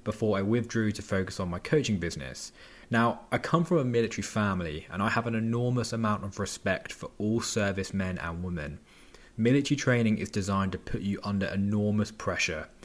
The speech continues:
One of the first things we were told right from the start is that we need to be able to perform at our best when we're at our worst. Let me repeat that. Perform at our best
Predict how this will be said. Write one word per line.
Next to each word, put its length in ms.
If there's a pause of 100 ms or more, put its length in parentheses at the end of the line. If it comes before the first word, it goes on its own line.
(380)
One 180
of 120
the 80
first 420
things 320
we 140
were 100
told 400
right 320
from 160
the 80
start 480 (320)
is 80
that 200
we 180
need 180
to 80
be 160
able 220
to 100
perform 520
at 200
our 160
best 600 (280)
when 220
we're 80
at 240
our 160
worst. 560 (500)
Let 140
me 80
repeat 380
that. 220 (760)
Perform 760
at 200
our 280
best 640